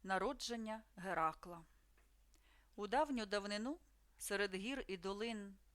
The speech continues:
Арголіди у стародавньому місті Мікени жила дівчина на ім'я Алкмена. Вона була така прекрасна, що, зустрівши її на своєму шляху,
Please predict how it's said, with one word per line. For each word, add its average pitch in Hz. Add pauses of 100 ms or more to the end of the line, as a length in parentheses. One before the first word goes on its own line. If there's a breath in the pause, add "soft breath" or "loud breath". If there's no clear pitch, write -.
(200)
Арголіди 185 (400)
у 175
стародавньому 196
місті 185
Мікени 240 (600 soft breath)
жила 175
дівчина 220 (100)
на 170
ім'я 175
Алкмена. 170 (840 loud breath)
Вона 220
була 233
така 277
прекрасна, 180 (160)
що, -
зустрівши 233
її 208
на 196
своєму 175
шляху, 170